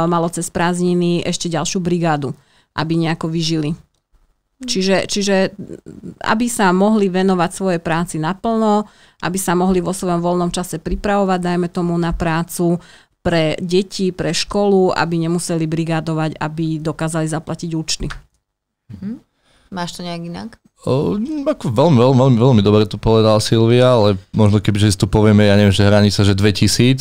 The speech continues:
Speaker 3: tak si treba uvedomiť, že aj všetky ceny by vtedy stúpli, čiže to neexistuje nejaká suma v eurách, že koľko to je. Ale tu by som možno povedal takú myšlienku, že, o,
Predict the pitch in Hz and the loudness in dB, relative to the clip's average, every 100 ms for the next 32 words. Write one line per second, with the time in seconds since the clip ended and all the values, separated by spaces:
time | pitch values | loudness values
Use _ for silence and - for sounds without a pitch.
0 | - 98 - 107 101 98 95 101 101 101 | -2 -4 -2 -2 0 4 4 2 2 2
1 | 107 95 98 - - 127 117 113 - 113 | 2 0 0 0 2 4 4 2 2 0
2 | 110 - 117 113 120 117 110 107 104 107 | 0 2 2 4 2 2 2 4 2 0
3 | 107 107 107 101 95 104 104 101 - - | 2 4 4 2 0 4 4 4 0 0
4 | 120 107 101 - _ - 98 107 110 107 | 4 4 2 -4 _ -4 2 4 6 4
5 | 107 101 95 107 104 107 110 104 113 156 | 4 2 2 0 0 0 2 4 4 0
6 | - _ _ _ - 110 110 101 139 143 | -8 _ _ _ -2 2 2 2 2 4
7 | 139 135 135 131 139 131 123 127 117 120 | 4 4 4 4 4 4 2 2 2 4
8 | 135 127 - 117 117 117 - - - - | 4 2 2 2 2 0 -6 -20 -20 -20
9 | _ _ | _ _